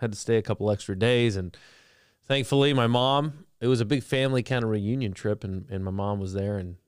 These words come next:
and, uh, my, my wife and kids went home, and she hung out with me, and, and we had a couple of days, mostly with just me in bed. And then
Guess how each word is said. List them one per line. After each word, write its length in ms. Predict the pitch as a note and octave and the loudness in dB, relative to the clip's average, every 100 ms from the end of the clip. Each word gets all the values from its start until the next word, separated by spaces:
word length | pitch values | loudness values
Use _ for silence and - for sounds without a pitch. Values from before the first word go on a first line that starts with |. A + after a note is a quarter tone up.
| _ | _
and, 360 | F#2+ F#2 F2+ F2+ | -10 -8 -6 -6
uh, 240 | F#2 F2+ | -6 -6
my, 140 | F2+ F#2 - | -6 -10 -8
my 160 | G2 | -6
wife 340 | F#2 G2+ G#2 - | -2 0 0 -2
and 160 | F#2+ | -10
kids 280 | - A#2 A2 | -4 -2 -2
went 180 | G#2+ G2 | -4 -2
home, 300 | G#2 B2 C3+ | -2 -2 -2
and 140 | F#2 - _ _ _ _ _ _ _ | -8 -12 _ _ _ _ _ _ _
she 200 | - A#2+ | -6 -2
hung 180 | A#2+ A#2 | 0 0
out 160 | A2+ | 0
with 100 | G#2 | 0
me, 260 | G#2+ A#2 B2+ | -2 0 0
and, 240 | F#2+ F#2 - | -2 -8 -10
and 220 | G2 F#2+ | -8 -6
we 120 | G2+ | -4
had 140 | G#2 G2 | -4 -4
a 40 | |
couple 280 | - G2 G2 | -4 -2 -2
of 80 | F#2 | 0
days, 420 | G2+ G2+ G2+ - | 0 0 -2 -6
mostly 360 | G#2 A#2+ A#2+ A#2+ | 0 0 0 -2
with 180 | G2+ - | -2 -4
just 240 | A2 - | -8 -4
me 160 | A2 G#2+ | -4 -4
in 120 | F2+ | -2
bed. 260 | G2+ G#2+ | 0 0
And 120 | F#2+ F#2+ | -2 -4
then 260 | G2 F#2 | -4 -6